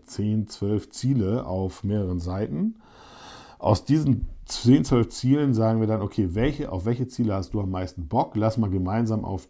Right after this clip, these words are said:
die drauf gucken und sagen, das sind deine Top-Ziele für die nächsten drei Monate." Und auf die kommt's an. Die musst du aber auch, die musst du aber auch hinlegen.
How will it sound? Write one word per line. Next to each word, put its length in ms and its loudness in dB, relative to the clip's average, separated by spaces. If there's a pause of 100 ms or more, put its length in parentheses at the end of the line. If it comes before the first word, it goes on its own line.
die 140 -2
drauf 380 -2
gucken 520 -4 (400)
und 160 0
sagen, 240 4
das 200 2
sind 100 -2
deine 240 0
Top-Ziele 600 -2
für 140 -4
die 100 0
nächsten 280 -2
drei 120 -2
Monate." 240 -4
Und 60 -6
auf 160 -6
die 80 -8
kommt's 240 -6
an. 160 -10 (540)
Die 80 8
musst 300 2
du 40 0
aber 160 0
auch, 280 -4
die 180 -6
musst 220 0
du 40 -2
aber 80 0
auch 120 0
hinlegen. 360 -2